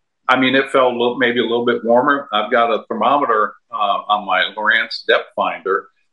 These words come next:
We're out in the Gulf in about six to eight feet of water, and it's registering a hundred and fourteen to a hundred and seventeen degrees. I jumped in the water. You know, our bodies are ninety-eight point six, so you can tell if it's cooler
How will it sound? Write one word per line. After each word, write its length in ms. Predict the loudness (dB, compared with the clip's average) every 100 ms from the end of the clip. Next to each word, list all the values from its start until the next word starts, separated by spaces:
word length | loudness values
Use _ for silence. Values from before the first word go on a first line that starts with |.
| _ _
We're 240 | 0 2
out 220 | 2 2 0
in 140 | -2
the 60 | -4
Gulf 500 | 0 2 2 0 -6
in 100 | -10
about 480 | -2 0 2 0 -4
six 640 | -12 -10 -10 -4 -2 0
to 60 | 0
eight 180 | 0 -2
feet 160 | -2
of 60 | 2
water, 480 | 4 4 2 0 0
and 160 | -2
it's 200 | -2 0
registering 640 | 0 2 0 -4 -2 -2 -2
a 180 | -2 0
hundred 520 | 2 2 2 2 -2 -10
and 220 | -16 -16 _ -4
fourteen 580 | -4 -4 _ -2 2 2
to 80 |
a 20 | 2
hundred 240 | -2 -6
and 120 | -6
seventeen 460 | 0 0 0 -6 -8
degrees. 420 | -2 -2 -2 -6 _ _ -20 -20 _ _ _ 0
I 180 | 0
jumped 340 | 0 0 0 -2
in 100 | -2
the 100 | 0
water. 560 | 2 2 0 -4 -8 -12 _ -4
You 100 | 0
know, 60 |
our 180 | 2 2
bodies 400 | 0 0 -2 -4
are 60 | -4
ninety-eight 520 | -2 0 0 -2 -6
point 200 | -12 -8
six, 340 | 0 0 2
so 260 | 2 2 0 _ _ _
you 120 | -4
can 160 | -2 2
tell 260 | 2 2
if 60 | 0
it's 180 | -4 -6
cooler 580 | 0 0 2 2 0